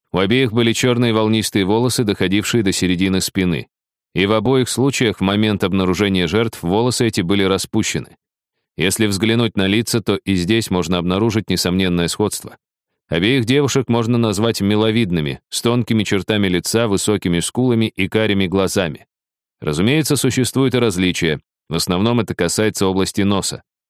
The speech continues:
Тем не менее, не имея возможности подкрепить свои наблюдения объективными данными, я бы сказал, что эти две жертвы внешне весьма похожи между собой. Арне Педерсон осторожно коснулся руки Полины Берг.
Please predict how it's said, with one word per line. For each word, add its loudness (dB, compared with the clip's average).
Тем 0
не 2
менее, 2
не 2
имея 2
возможности 0
подкрепить -2
свои 0
наблюдения 0
объективными 0
данными, 0
я 2
бы 0
сказал, 2
что -2
эти 0
две 2
жертвы 0
внешне 0
весьма -2
похожи 0
между -2
собой. -8
Арне 2
Педерсон 0
осторожно 0
коснулся -2
руки 0
Полины 0
Берг. -6